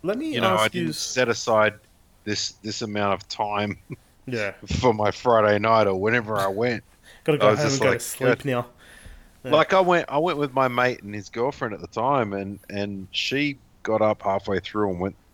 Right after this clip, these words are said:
Speaker 2: to the toilet, and she, she came back. Like, she took a long time. So I don't think she was doing number twos, <laughs> but, but I asked her later. I was like, "Where'd you go?" She said, "I went to the toilet. I went for a bit of a walk."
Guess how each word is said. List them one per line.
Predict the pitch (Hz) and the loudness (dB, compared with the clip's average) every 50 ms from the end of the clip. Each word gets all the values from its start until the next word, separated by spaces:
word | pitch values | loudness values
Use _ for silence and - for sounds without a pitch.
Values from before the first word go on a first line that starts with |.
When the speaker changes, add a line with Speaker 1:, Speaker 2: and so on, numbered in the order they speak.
| _ | _
Speaker 2:
to | - 104 | -6 -4
the | 98 90 - | -4 -4 -6
toilet, | - 104 107 113 113 104 95 - | -2 2 4 6 6 4 2 0
and | 95 92 90 87 82 - _ _ _ _ _ _ _ _ _ _ - _ _ | -6 -8 -8 -10 -10 -14 _ _ _ _ _ _ _ _ _ _ -20 _ _
she, | - - - 107 107 - | -6 -4 -4 -4 -6 -6
she | - - - 98 | -6 -6 -6 -2
came | - 120 110 101 90 | 0 2 2 2 2
back. | 85 - 98 104 107 113 110 - - - | 4 4 6 6 6 6 2 -2 -8 -2
Like, | 101 104 - - - | -2 -2 0 -2 -4
she | - - 110 | -6 -6 -8
took | 104 - - 131 - | -8 -10 -8 -2 -2
a | 120 | -2
long | 95 92 92 90 80 | 0 0 0 -2 -2
time. | - - 98 95 92 87 85 82 78 - _ _ _ | -2 0 0 2 2 2 0 -2 -4 -10 _ _ _
So | - - - - _ _ - _ _ _ - | -16 -14 -14 -14 _ _ -20 _ _ _ -4
I | - | -2
don't | 107 110 | -2 -2
think | 123 120 107 | -2 -2 -2
she | 117 | -2
was | 107 95 90 | -2 0 0
doing | 98 95 90 87 | 0 0 2 2
number | 90 90 85 82 82 | 2 0 0 0 -4
twos, | - - - 107 104 95 85 78 - - | -4 0 2 2 2 2 0 -2 -4 -6
<laughs> | _ | _
but, | - 98 - 214 214 190 - - | -2 2 4 4 4 2 0 -2
but | - 160 143 | 0 2 4
I | 135 131 | 6 6
asked | 131 139 139 - - - - | 6 6 4 2 0 -4 -6
her | 131 120 113 110 | -4 -4 -2 -2
later. | 113 127 135 123 110 98 | 0 0 0 0 0 0
I | |
was | 95 95 92 | -2 -2 0
like, | 101 101 98 - - - - - - - - | 0 0 -2 -2 -10 -20 -20 -20 -20 -6 0
"Where'd | - 147 160 165 | 2 2 2 2
you | - 151 | 0 2
go?" | 180 185 180 156 | 4 6 6 6
She | - - | 4 0
said, | - - 139 135 | -4 -2 0 2
"I | 143 151 | 4 4
went | 160 170 175 - | 4 2 2 0
to | - 143 | -2 -4
the | - | -4
toilet. | - - 113 113 117 117 117 104 | -2 0 2 4 6 4 4 2
I | 104 | 2
went | 98 98 98 98 | 0 0 -2 -2
for | - - 107 | -2 -4 -4
a | 95 | -2
bit | 98 98 | -2 -2
of | 95 87 | -2 -4
a | 87 | -4
walk." | 80 78 80 80 82 90 87 - - - | -6 -6 -4 -2 0 0 -2 -2 -6 -14